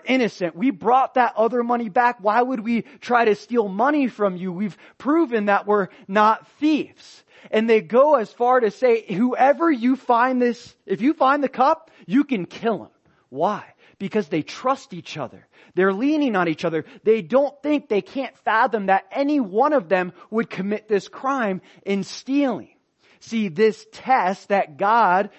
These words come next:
used Joseph to bestow on these brothers revealed their trust towards each other, which brings me to the first of five points. Tests reveal our level of trust. Tests reveal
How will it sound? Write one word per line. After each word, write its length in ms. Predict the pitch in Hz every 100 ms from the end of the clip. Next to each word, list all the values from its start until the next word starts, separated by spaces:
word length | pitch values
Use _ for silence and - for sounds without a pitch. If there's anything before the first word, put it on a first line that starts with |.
| -
used 380 | 175 233 202 -
Joseph 500 | 202 247 - 202 -
to 100 | 185
bestow 480 | 170 - - 226 214
on 280 | 202 190
these 200 | 180 170
brothers 640 | 135 - 247 247 185 185 - -
revealed 840 | 175 208 175 139 277 294 220 190 160 - -
their 220 | 190 190
trust 640 | - 294 277 170 - - _ _
towards 380 | - 214 190 185
each 220 | 175 -
other, 260 | 214 160 143
which 260 | 151 -
brings 440 | - 214 190 165 - _ _
me 120 | 180 170
to 100 | 156
the 100 | 156
first 380 | 208 233 233
of 80 | 233
five 320 | - 202 214
points. 440 | 170 143 147 - - _ _ _ _ _ _ _ _ _ _ _ _
Tests 680 | - 175 190 - - - - _
reveal 720 | 185 220 147 131 123 120 147 _ _ -
our 120 | 139
level 400 | 135 123 117 135
of 140 | 139
trust. 580 | - 208 185 104 - _ _ _ _ _ _ _ _
Tests 420 | 165 165 170 -
reveal 640 | 214 190 135 135 127 156